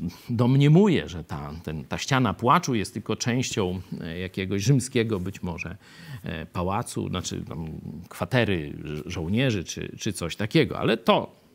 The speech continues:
te rozważania, e, zostawmy. Teraz widzimy już, Izrael kwitnie, ale bez wiary w Jezusa, bo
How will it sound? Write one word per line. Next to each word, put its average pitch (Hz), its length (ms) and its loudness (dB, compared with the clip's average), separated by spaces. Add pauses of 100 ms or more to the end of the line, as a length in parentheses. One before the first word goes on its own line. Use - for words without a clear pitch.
(140)
te 127 320 -2
rozważania, 104 720 -2 (600)
e, 73 300 -6
zostawmy. 117 800 0
Teraz 151 360 4
widzimy 95 540 -2
już, 165 400 6 (200)
Izrael 131 580 4
kwitnie, 123 600 0 (520)
ale 156 300 6
bez 123 280 6
wiary 131 420 6
w 73 80 -2
Jezusa, 120 580 2 (140)
bo 78 260 -4